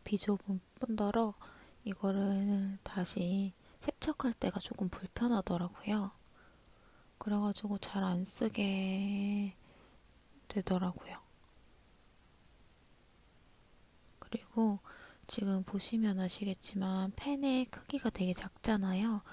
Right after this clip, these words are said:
그래서 물감을 많이 묻혀야 될 때는 조금 불편한 감이 있어요. 또 아무래도 작은 붓이나 좀 천연모 같은 것들은 붓이 약간 휘어지는 것 같아서,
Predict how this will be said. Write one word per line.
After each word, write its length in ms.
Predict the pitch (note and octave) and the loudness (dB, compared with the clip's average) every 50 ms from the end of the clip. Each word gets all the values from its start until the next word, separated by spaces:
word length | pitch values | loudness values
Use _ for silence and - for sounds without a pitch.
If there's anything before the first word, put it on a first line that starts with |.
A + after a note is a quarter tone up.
| - - - | -20 -20 -12
그래서 160 | - - G#3 | -8 -6 -6
물감을 580 | F3+ F3+ F#3+ F#3 - - - A#3 A3 G#3 G3 F#3 | -4 -2 -2 -2 -2 0 2 2 4 4 4 2
많이 360 | - G3 F3+ F#3 G3+ A3+ B3+ | 2 2 2 2 2 0 0
묻혀야 460 | B3+ B3+ A#3 - - - A3 A3 A3 G#3+ | -2 -2 -2 -4 -2 0 2 2 2 4
될 140 | G#3+ G3 | 2 2
때는 720 | F#3+ - - G3+ F#3+ F#3+ F#3+ F#3+ G3 G3 G3+ G3+ G3+ G3 - - - - - - - - - - | 0 -2 -2 -2 0 0 0 2 2 2 2 2 2 0 -2 -6 -14 -20 -18 -20 -20 -20 -14 -6
조금 300 | - A3 G3+ G3+ F#3+ F#3 | -4 -2 0 2 2 0
불편한 840 | - - - F#3+ F#3 - - A#3 A#3 A3+ A3+ A3+ A3+ A3 A3 G#3+ G3+ | 0 0 0 0 0 0 2 2 4 4 4 4 4 4 4 2 2
감이 400 | F#3+ G3+ F#3 F#3+ F#3+ F#3+ G#3 B3 - - - - - | 2 0 0 0 2 0 0 -2 -4 -8 -20 -12 -6
있어요. 800 | - - - - - F3+ F3 F3 F3 F3 F#3 F#3 F#3 G3 G3+ - - - - - - - - - - - | -2 -2 0 2 4 4 4 4 4 2 2 2 2 0 -2 -4 -8 -16 -20 -20 -20 -20 -20 -20 -10 -4
또 380 | - G#3+ F#3+ F#3+ F#3+ G3 G3 F#3 - - - - - - - - - - - - - - - - | 0 0 2 2 0 0 -2 -4 -8 -12 -20 -20 -20 -20 -20 -20 -20 -20 -20 -20 -20 -20 -18 -8
아무래도 480 | - G3 F#3+ F#3+ F#3+ F#3+ F#3+ F#3+ - - | -4 -2 -2 0 0 0 0 -2 -2 -4
작은 480 | - - - - G3 - - G#3+ G#3 G#3 | -6 -4 -4 -2 -2 0 0 0 0 0
붓이나 720 | - G#3+ G3 G3 G3 G3 F#3 - - F#3+ F#3+ F#3 F#3 F#3 F#3 | 0 0 2 2 2 0 -2 -2 -2 0 0 0 0 0 -2
좀 200 | - - G3 F#3 | -2 -4 -4 -4
천연모 560 | - - - C4+ C#4 C#4+ C#4 C4+ C4 B3 A3+ | -4 -4 -4 -2 0 0 0 0 2 0 0
같은 260 | A3 G3+ - - A3 G#3 | 0 0 -2 -2 -2 -2
것들은 360 | G#3 - - - F#3+ F#3 F3 - | -2 -2 -2 -2 -2 -2 -2 -4
붓이 360 | - - - - - - G3 | -8 -8 -6 -6 -4 -2 -2
약간 440 | F3+ - - - - F3+ F3+ F3+ F3+ | -4 -4 -4 -4 -2 0 0 0 -2
휘어지는 600 | - - C#4+ D4 D4+ D4 - - B3 A#3+ A3+ G#3 | -2 0 0 2 2 0 0 -2 0 0 0 0
것 120 | G#3 G#3 | 0 -2
같아서, 760 | G3+ - - - - F#3+ F3+ - G3+ G3+ G#3 G#3+ G#3+ G#3 G3+ | -4 -4 -4 -4 -4 -4 -2 -2 0 0 2 2 0 0 -2